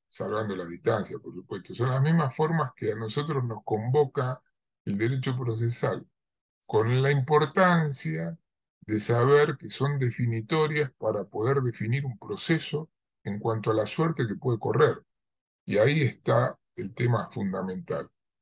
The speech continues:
La, cuando la gente tiene un problema y tiene que acudir a la justicia,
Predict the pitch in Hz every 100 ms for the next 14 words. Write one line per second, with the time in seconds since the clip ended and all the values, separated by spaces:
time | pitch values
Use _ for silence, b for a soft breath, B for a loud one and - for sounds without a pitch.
0 | _ _ _ - - 117 120 120 123 214
1 | 214 175 127 127 120 - 113 135 190 180
2 | 151 - _ _ _ _ 107 - 147 139
3 | 131 104 110 127 123 110 - 92 - 151
4 | 135 - 87 78